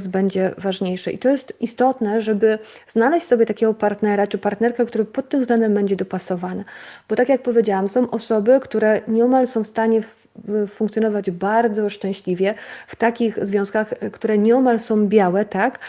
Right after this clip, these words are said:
A są osoby, dla których będzie to niemożliwe. Więc ważne jest to, żebyś ty sobie odpowiedziała na pytanie, na ile ten seks jest dla ciebie istotny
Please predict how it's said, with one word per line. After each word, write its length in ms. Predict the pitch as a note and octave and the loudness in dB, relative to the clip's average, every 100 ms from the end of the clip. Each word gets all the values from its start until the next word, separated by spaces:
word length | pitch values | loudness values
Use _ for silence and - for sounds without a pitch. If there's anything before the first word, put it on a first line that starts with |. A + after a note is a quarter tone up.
| - - | -16 -8
A 100 | - | -8
są 340 | - B3+ C4+ - | 0 2 2 0
osoby, 320 | G#3+ B3 B3 | -2 2 2
dla 100 | G#3+ | 2
których 220 | A3 G#3+ | 0 0
będzie 300 | G3 G#3+ G#3 | 0 0 0
to 120 | G#3 | 0
niemożliwe. 600 | G3+ G3 F#3 - F3+ - - - - - | 0 0 -2 -4 -6 -6 -14 -20 -10 -2
Więc 140 | G#3 | 0
ważne 300 | G3+ C#4 D4 | 4 4 4
jest 200 | C4 - | 0 -2
to, 140 | - G#3 | -4 0
żebyś 240 | G#3+ G#3 | 0 0
ty 120 | B3+ | 0
sobie 240 | B3 A3 F3+ | 0 0 -2
odpowiedziała 460 | - G3+ G#3+ A3 | -4 -4 0 2
na 120 | G#3+ | 0
pytanie, 560 | G#3 - F#3 F3+ A3+ C4 - | 0 -4 -4 -2 0 0 -2
na 160 | G#3+ G#3 | -2 -2
ile 240 | B3+ C4 | -2 -2
ten 160 | B3 G#3 | 0 -2
seks 320 | - A3 - | -2 -4 -2
jest 140 | G#3 | -4
dla 80 | G#3 | -4
ciebie 260 | G3 G3 G#3 | -6 -4 -4
istotny 560 | G3 - F#3 F#3+ A#3+ | -6 -6 -6 -2 -4